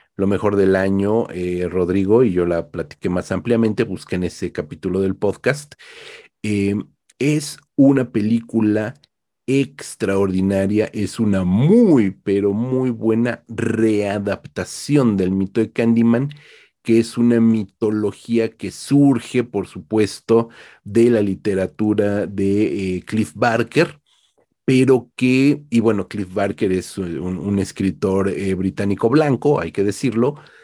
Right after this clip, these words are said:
pero que de inmediato la comunidad afroamericana hace suyo de una manera bien importante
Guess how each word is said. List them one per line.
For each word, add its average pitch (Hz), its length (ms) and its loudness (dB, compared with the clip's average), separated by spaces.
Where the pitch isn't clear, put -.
pero 135 360 4
que 131 200 0
de 123 100 2
inmediato 123 1200 0
la 101 300 -4
comunidad 104 420 0
afroamericana 107 800 -2
hace 127 260 -6
suyo 107 580 -2
de 101 80 0
una 107 160 0
manera 101 300 -2
bien 98 200 -2
importante 113 800 -4